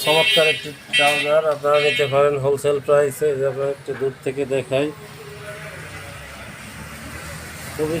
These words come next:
চমৎকার একটি ট্রাউজার। তো এটা আরও কালার আছে আমাদের কাছে, বারো পিস করে ব্লিস্টার, আপনার চার পাঁচটা কালার আছে।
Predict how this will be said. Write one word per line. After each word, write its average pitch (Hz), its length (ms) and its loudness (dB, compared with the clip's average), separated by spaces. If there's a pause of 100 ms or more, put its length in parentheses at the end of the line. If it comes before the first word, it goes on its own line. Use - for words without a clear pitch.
(100)
চমৎকার 143 540 0
একটি - 160 -6 (100)
ট্রাউজার। 113 400 0 (840)
তো - 100 -4 (120)
এটা 139 140 0 (100)
আরও 156 120 4 (100)
কালার 151 360 4
আছে - 160 -2 (120)
আমাদের 147 280 0
কাছে, 151 180 -2 (100)
বারো 143 220 4
পিস 135 200 -6
করে 147 180 2 (100)
ব্লিস্টার, 139 400 2 (100)
আপনার 139 260 -2
চার 135 200 4
পাঁচটা 143 300 0 (100)
কালার 143 300 4
আছে। 160 180 2